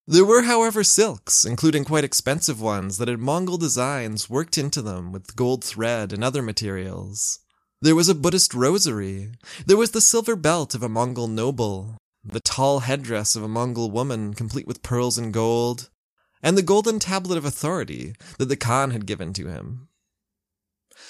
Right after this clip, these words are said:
Aside from his Mongol slave, who we know as Pietro, and who Marco released when he made his will, there was nothing else to show for having been to the other end of the continent,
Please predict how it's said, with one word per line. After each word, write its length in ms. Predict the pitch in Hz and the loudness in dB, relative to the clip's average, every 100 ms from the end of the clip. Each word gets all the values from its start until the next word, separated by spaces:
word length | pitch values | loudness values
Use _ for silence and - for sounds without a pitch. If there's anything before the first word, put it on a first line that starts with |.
| - _ _ | -20 _ _
Aside 400 | 135 - 147 147 | 2 4 6 4
from 140 | - 135 | 2 0
his 140 | 120 | 2
Mongol 340 | 127 139 123 117 | 2 0 0 2
slave, 560 | - 127 139 131 123 | 2 4 4 2 0
who 80 | 127 | -2
we 100 | 127 | -2
know 200 | 127 127 | 0 -2
as 100 | 120 | -2
Pietro, 720 | - 135 - - 110 110 113 - 170 | -2 -2 -2 -2 -2 -2 -6 -12 -2
and 100 | 143 | 4
who 100 | 165 | 6
Marco 360 | 190 180 175 160 | 6 4 2 0
released 500 | 127 120 147 180 - | 2 0 0 -2 -2
when 140 | 120 | -4
he 40 | 113 | -2
made 180 | 110 110 | -2 -2
his 140 | 104 | -2
will, 520 | 110 127 127 120 123 _ _ - | -2 0 -2 -4 -10 _ _ -2
there 120 | 190 | 0
was 140 | 226 | 2
nothing 240 | 269 277 269 | 0 -2 -2
else 180 | 254 - | 0 0
to 80 | |
show 420 | 208 - 226 160 110 | 0 0 0 0 -2
for 160 | 117 | -2
having 240 | 123 127 104 | -4 -4 -2
been 180 | 131 | 0
to 100 | 147 | 0
the 140 | 127 123 | 0 -2
other 180 | 127 123 | 0 -2
end 140 | 123 | -4
of 80 | 107 | -6
the 80 | 117 | -8
continent, 760 | - 120 123 107 92 85 - | -6 -6 -6 -6 -6 -8 -14